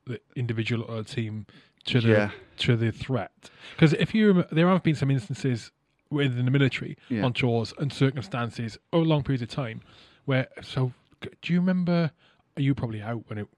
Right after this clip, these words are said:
Speaker 2: Yeah,
Speaker 1: went
Speaker 2: go
Speaker 1: on,
Speaker 2: on.
Speaker 1: but the courageous restraint thing came in.
Speaker 2: Uh, no.
Speaker 1: It was, uh,
Speaker 2: I left in
Speaker 1: it was,
Speaker 2: two thousand ten,
Speaker 1: um,
Speaker 2: so.
Speaker 1: I, I think it was the Gurkhas that went on tour at the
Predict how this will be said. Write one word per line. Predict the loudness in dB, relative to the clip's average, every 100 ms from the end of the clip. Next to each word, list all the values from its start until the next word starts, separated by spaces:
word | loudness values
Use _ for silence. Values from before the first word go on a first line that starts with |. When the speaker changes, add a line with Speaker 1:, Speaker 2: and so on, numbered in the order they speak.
| _
Speaker 2:
Yeah, | -4
Speaker 1:
went | -2
Speaker 2:
go |
Speaker 1:
on, | -4
Speaker 2:
on. |
Speaker 1:
but | -6
the | -8
courageous | -8 -2 -2 -2 -6 -8
restraint | -10 -6 -6 -6 -10
thing | -16 -16 -18 _
came | -18 -16
in. | -20 -20 _ _ _ _ _
Speaker 2:
Uh, | -10 -6 -6 -8
no. | -8 -10 -8 -4
Speaker 1:
It | 0
was, | 0 0
uh, | -2 -2 -6 -10
Speaker 2:
I | -6
left | -6 -6
in | -12
Speaker 1:
it |
was, | -12
Speaker 2:
two | -8
thousand | -4 -4 -2 -4 -2
ten, | -4 -4 -6
Speaker 1:
um, | -8 -14 _
Speaker 2:
so. | -20
Speaker 1:
I, | -18 -20 -20
I |
think | -16 -12 -10 -12
it | -16
was | -16
the | -16 _
Gurkhas | -8 -6 -8 -8 -8
that | -8 -12
went | -14
on | -14
tour | -14 -14
at |
the | -14